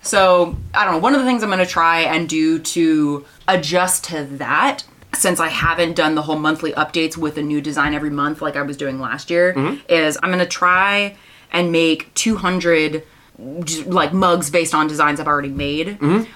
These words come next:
Speaker 1: for Sac Anime Summer, and then try and do, like, fifty new designs.
Speaker 2: It's a good idea.
Speaker 1: So, yeah, so I'm gonna bring back a few of the Poisoner cups. I'm gonna do more Vessel of the Magma Clerics,
Speaker 2: Mm-hmm.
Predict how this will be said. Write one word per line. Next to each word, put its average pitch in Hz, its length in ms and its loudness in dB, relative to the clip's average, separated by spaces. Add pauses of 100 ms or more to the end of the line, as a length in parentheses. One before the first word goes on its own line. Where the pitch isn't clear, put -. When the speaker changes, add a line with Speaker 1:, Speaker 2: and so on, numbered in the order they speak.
(120)
Speaker 1:
for 185 260 0
Sac 165 280 0
Anime 165 260 0
Summer, 170 520 2
and 185 180 0
then 170 140 2
try 170 320 2
and 170 200 0
do, 160 200 0
like, 147 240 -4
fifty 151 920 -2 (320)
new 170 420 2
designs. - 720 -6
Speaker 2:
It's - 100 -8
a - 20 -2
good 123 100 0
idea. 190 140 2
Speaker 1:
So, 156 240 4
yeah, 170 300 0
so - 120 0
I'm 185 60 4
gonna 180 140 2
bring 180 260 0
back 170 240 0
a 170 60 -8
few 170 180 -2
of 151 80 -8
the 151 80 -4
Poisoner 226 460 -2
cups. 214 440 0
I'm - 80 -2
gonna 160 180 -2
do 156 120 -2
more 156 320 2
Vessel 147 320 -2
of 143 80 -6
the 147 60 -4
Magma 202 320 0
Clerics, 196 680 -2
Speaker 2:
Mm-hmm. 107 180 -6